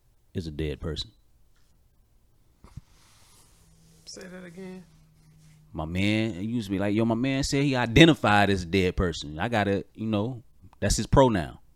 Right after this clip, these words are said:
Speaker 2: Oh,
Speaker 1: I, I
Speaker 2: damn.
Speaker 1: gotta agree with that.
Speaker 2: Oh, shit.
Speaker 1: In this day and age, so you can go down that rabbit hole.
Speaker 2: I ain't, I ain't fucking with you.
Speaker 1: What? <laughs> That's not true.
Speaker 2: I'm not fucking with you on the pronoun shit.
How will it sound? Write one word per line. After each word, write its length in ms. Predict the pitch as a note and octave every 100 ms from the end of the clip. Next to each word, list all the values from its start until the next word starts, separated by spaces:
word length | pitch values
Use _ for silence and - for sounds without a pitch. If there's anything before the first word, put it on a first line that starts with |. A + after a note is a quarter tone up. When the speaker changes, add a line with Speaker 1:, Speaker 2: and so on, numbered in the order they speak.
| - - - - -
Speaker 2:
Oh, 80 | A2 -
Speaker 1:
I, 60 |
I 40 | G#2+
Speaker 2:
damn. 360 | - - F2
Speaker 1:
gotta 240 | F#2+ G2 A2+
agree 280 | A#2 C#3+ A3
with 160 | B2+
that. 160 | D#2+ - - - -
Speaker 2:
Oh, 300 | - - - -
shit. 320 | - - - -
Speaker 1:
In 140 | F#2
this 140 | C#3+ G#3+
day 220 | C#3+ A2+
and 100 | G#2+
age, 240 | A#2+ C#3 C3+
so 260 | A#2 A#2
you 80 | C3
can 100 | F3
go 120 | C3
down 200 | C3 D#3
that 160 | D#3 F#3+
rabbit 260 | C#3+ A2 A2
hole. 420 | G#2 G2+ G2 G#2+
Speaker 2:
I 120 | F#2+
ain't, 280 | G2 G#2+ F#2+
I 100 | F2+ F#2
ain't 160 | G2
fucking 280 | - F2+ F2
with 160 | E2+ -
you. 140 | F2+ - _ -
Speaker 1:
What? 240 | C#3+ G#3 -
<laughs> 1500 | - - - - G3+ E3+ G3+ G3 - - - - - - F3+
That's 160 | D3+ F3+
not 220 | G3 F#3
true. 220 | B4 B4+ B4
Speaker 2:
I'm 120 | - A#2+
not 180 | A#2+
fucking 220 | - B2 A#2
with 120 | G#2
you 140 | A2+
on 80 | A2
the 80 | G#2+
pronoun 480 | G2 C3 A#2 G2 G2+
shit. 260 | - F2